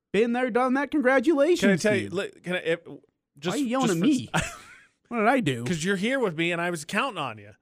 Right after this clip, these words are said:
Speaker 2: You
Speaker 1: I,
Speaker 2: let me
Speaker 1: I just helped you out with
Speaker 2: Okay.
Speaker 1: the hardest
Speaker 2: Can,
Speaker 1: part.
Speaker 2: can I tell you what my two, my two friends who recently got engaged did? And then
Speaker 1: I don't
Speaker 2: we'll
Speaker 1: care, but go ahead.
Speaker 2: Wow.
Speaker 1: No,
Speaker 2: What?
Speaker 1: you,
Speaker 2: Love
Speaker 1: you're
Speaker 2: drives
Speaker 1: angry
Speaker 2: for
Speaker 1: at me
Speaker 2: Ajay.
Speaker 1: for helping you.
Speaker 2: A little bit. I'm lashing out
Speaker 1: Sorry,
Speaker 2: because
Speaker 1: go
Speaker 2: I'm
Speaker 1: ahead.
Speaker 2: panicking. So my friend that got engaged first,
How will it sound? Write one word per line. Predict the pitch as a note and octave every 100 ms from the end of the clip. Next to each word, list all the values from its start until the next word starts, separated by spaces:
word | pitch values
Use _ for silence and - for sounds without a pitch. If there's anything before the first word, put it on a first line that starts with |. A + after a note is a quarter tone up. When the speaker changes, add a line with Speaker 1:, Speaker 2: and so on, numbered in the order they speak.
| _ _ _ _ -
Speaker 2:
You | E3
Speaker 1:
I, |
Speaker 2:
let | A#3 B3
me | G#3
Speaker 1:
I | D4+ E4
just | G#4+ G#4
helped | F#4+ E4+ E4
you | D4+
out | D#4+ D4+
with | C#4
Speaker 2:
Okay. |
Speaker 1:
the | C4+ A3+
hardest | C4 C4+ C#4+ A#3+
Speaker 2:
Can, | A#3
Speaker 1:
part. | D#4 E4 C#4+ E3
Speaker 2:
can | G3+
I | G3+
tell | A3+
you | A#3+
what | A#3 A3
my | G3
two, | F#3+ G#3 G3
my | E3+ F3
two | G3
friends | F3+ F#3+ D3+
who |
recently | D#3+ D#3+ E3+
got | D#3+
engaged | D#3 D3 D#3+ C#3+
did? | C3+ D#3 D3+
And |
then | C#3+
Speaker 1:
I |
don't | A#3+
Speaker 2:
we'll | D#4
Speaker 1:
care, | - G3 A3
but | G#3
go | A3+
ahead. | A3+ G#3+ C3 G2+ - _ _ _ - -
Speaker 2:
Wow. | A#3+ C4+ C4 D#3 A#2+
Speaker 1:
No, | F3+ C4
Speaker 2:
What? | F#3
Speaker 1:
you, | D#3 A#3+ E4 E4
Speaker 2:
Love | D#4+ B3+ A3+
Speaker 1:
you're | D4+
Speaker 2:
drives | D4 C4+
Speaker 1:
angry | C#4+ C4+ C4+
Speaker 2:
for |
Speaker 1:
at | A#3
me | A#3 A3+
Speaker 2:
Ajay. |
Speaker 1:
for | A3+ G#3
helping | A#3+ A#3 B3 G#3+
you. | A3 F#3+ A#2 G#2 _ -
Speaker 2:
A |
little | D#3+ F3+ D3+
bit. | B2 A2+
I'm | D3
lashing | F3 F#3 F#3 F3+
out | E3+ E3
Speaker 1:
Sorry, | D#3+
Speaker 2:
because | C#3+
Speaker 1:
go | D3
Speaker 2:
I'm | D#3+
Speaker 1:
ahead. | D3+
Speaker 2:
panicking. | C3 A#2+ G#2+ - _ _
So | - A3+ A#3 G3+
my | F#3 F#3 F3+
friend | G#3+ A3+
that | G#3
got | G3+
engaged | G3 F#3 F3 -
first, | F3 D#3+ D3 -